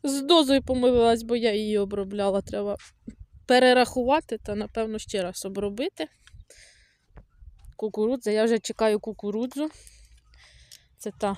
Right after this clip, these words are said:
самосівом, така вона гарна, бо та там тільки два листочки, а ця вже така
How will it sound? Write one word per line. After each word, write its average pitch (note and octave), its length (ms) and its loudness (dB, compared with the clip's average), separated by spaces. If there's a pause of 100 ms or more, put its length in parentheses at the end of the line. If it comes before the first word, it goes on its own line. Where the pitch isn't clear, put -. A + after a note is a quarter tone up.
(100)
самосівом, G#3+ 720 -4
така G3 260 -6
вона F#3+ 260 -2
гарна, F#3 360 -8
бо F#3+ 140 -10
та G3 180 -6
там F#3 140 -8
тільки G3+ 220 -8
два G3 200 2
листочки, G#3+ 600 -2
а F#3 140 -4
ця G3 180 -8
вже G3+ 160 -8
така F#3+ 360 -12